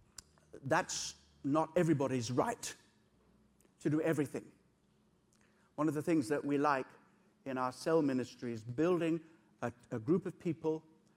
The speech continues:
who learn to trust one another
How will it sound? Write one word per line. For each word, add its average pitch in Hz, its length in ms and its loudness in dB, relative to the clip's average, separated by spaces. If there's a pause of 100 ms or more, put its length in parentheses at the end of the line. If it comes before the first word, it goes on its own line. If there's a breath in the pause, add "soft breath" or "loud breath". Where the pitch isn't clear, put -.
(300 soft breath)
who 139 360 0 (640)
learn 147 340 4
to 131 180 -10 (200)
trust - 380 -6
one 156 180 -4
another 151 380 0